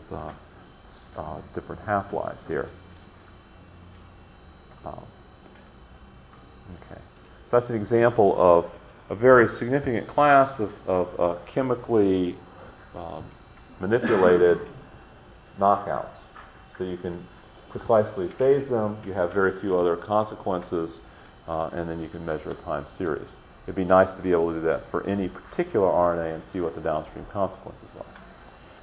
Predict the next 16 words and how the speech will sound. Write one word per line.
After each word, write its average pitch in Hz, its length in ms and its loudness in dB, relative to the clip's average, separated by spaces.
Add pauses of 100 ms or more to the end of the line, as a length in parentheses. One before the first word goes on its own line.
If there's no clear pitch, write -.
(100)
Now, 120 120 10
whenever 165 340 10
you 156 180 4
do 143 440 8
a - 100 6 (100)
perturbation 117 680 4 (240)
where 101 140 0
you 101 140 -2
have 101 500 -4
two 165 200 -8
time 120 340 -2
series, 98 220 -4
you 98 60 -12
wanna 95 200 -6
know, 92 280 -4 (460)
uh, 85 320 -2